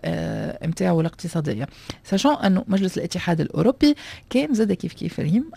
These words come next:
اعلن على تمديد جميع العقوبات المفروضه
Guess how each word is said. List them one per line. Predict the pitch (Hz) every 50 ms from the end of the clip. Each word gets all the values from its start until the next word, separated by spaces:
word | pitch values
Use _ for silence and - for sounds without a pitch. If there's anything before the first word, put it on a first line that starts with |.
| -
اعلن | 170 202 240 277 294 262 233
على | 180 160 160
تمديد | 156 - 160 151 147 - 175 208 254 254 - - - - - - - - -
جميع | 175 156 175 185 202 226 233 202 156 - - - - _ _ _ - - - - - -
العقوبات | 160 156 156 151 160 - - 170 156 156 151 156 160 175 208 - - - - - - - - - - -
المفروضه | 175 175 165 151 - - 175 185 180 202 -